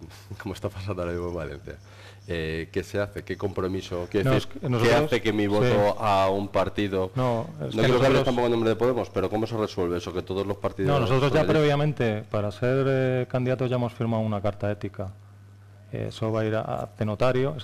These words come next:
Speaker 2: en el que se pone, hay un, dos apartaditos en los que si, si usted tiene causas abiertas, dejará el escaño y se compromete a, eso se puede llevar a un tribunal de primera instancia y decir, "Mira, este señor está incumpliendo",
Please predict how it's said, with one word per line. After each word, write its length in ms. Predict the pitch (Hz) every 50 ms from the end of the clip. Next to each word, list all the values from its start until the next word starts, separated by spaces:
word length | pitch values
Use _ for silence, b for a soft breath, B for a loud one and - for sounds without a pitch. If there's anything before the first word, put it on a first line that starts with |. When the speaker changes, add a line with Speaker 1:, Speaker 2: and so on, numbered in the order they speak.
| 123 -
Speaker 2:
en 100 | - 113
el 100 | 110 104
que 120 | - 117
se 120 | - - 107
pone, 460 | - 123 120 123 123 120 120 123 127 -
hay 140 | 113 113 117
un, 560 | 120 120 120 120 120 117 117 117 110 110 113 -
dos 140 | 123 127 120
apartaditos 680 | 127 - 127 117 - 123 123 131 - - 135 143 - B B B B B B B B B -
en 100 | 120 107
los 160 | 104 107 -
que 140 | - 110 98
si, 760 | - - 110 104 104 101 101 101 101 98 98 95 98 98 - -
si 160 | - - 104
usted 200 | 98 - 120 113
tiene 880 | - 127 123 123 123 123 123 123 123 123 120 120 120 120 120 120 113 -
causas 340 | - 120 117 - - 104 117
abiertas, 520 | 113 120 127 123 - - 107 98 95 - -
dejará 240 | - 107 - 117 113
el 80 | 117 120
escaño 400 | 123 - - 131 131 131 135 131
y 40 |
se 120 | - - 107
compromete 560 | 101 107 104 104 104 104 107 113 104 - 117
a, 160 | 113 104 98 B B B B B B B B B B B -
eso 140 | - 107 113
se 100 | 113 117
puede 200 | 120 117 117 117
llevar 180 | 117 117 120
a 60 | 120
un 160 | 117 117 113 110
tribunal 420 | 120 117 113 120 117 113 113 110
de 80 | 113 104
primera 280 | 107 110 113 110 110
instancia 640 | 107 104 - - 131 131 123 - - 143 160 165 - -
y 60 | -
decir, 240 | 107 107 104 - 104
"Mira, 140 | 104 107 104
este 160 | 107 - 113
señor 220 | 104 110 110 117 113
está 180 | - - 113
incumpliendo", 760 | 110 104 - 110 104 101 - 110 113 107 107 104 101 98 107